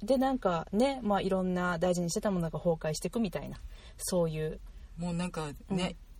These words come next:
Speaker 2: 一大スペクタクルだよね。
Speaker 1: 私はこれめちゃくちゃ面白かったなと思う。だから、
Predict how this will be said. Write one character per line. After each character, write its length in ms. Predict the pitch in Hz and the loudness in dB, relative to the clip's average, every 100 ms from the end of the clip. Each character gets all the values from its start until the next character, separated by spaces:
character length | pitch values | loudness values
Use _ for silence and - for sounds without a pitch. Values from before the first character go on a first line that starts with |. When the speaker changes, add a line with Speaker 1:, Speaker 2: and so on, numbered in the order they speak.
| - | -10
Speaker 2:
一 220 | - 269 | 0 4
大 160 | 302 311 | 4 4
ス 140 | - | 0
ペ 120 | 311 | 0
ク 80 | - | 2
タ 140 | 381 | 2
ク 80 | - | 2
ル 80 | 302 | 0
だ 80 | 262 | -4
よ 80 | 120 | -4
ね。 320 | 135 170 - | 0 0 2
Speaker 1:
私 360 | 262 320 330 294 | 0 2 2 2
は 80 | 285 | 4
こ 140 | 262 | 6
れ 100 | 240 | 6
め 240 | 202 214 | 6 6
ち 80 | 254 | 6
ゃ 60 | 294 | 4
く 80 | 285 | 4
ち 80 | |
ゃ 20 | 302 | 2
面 140 | 294 | 4
白 200 | 294 277 | 4 4
か 100 | 254 | 4
っ 40 | |
た 140 | 233 202 | 4 4
な 220 | 185 180 | 4 4
と 100 | 175 | 2
思 140 | 170 | 0
う。 20 | 175 | 2
だ 100 | 196 | 4
か 80 | |
ら、 160 | 180 175 | 6 4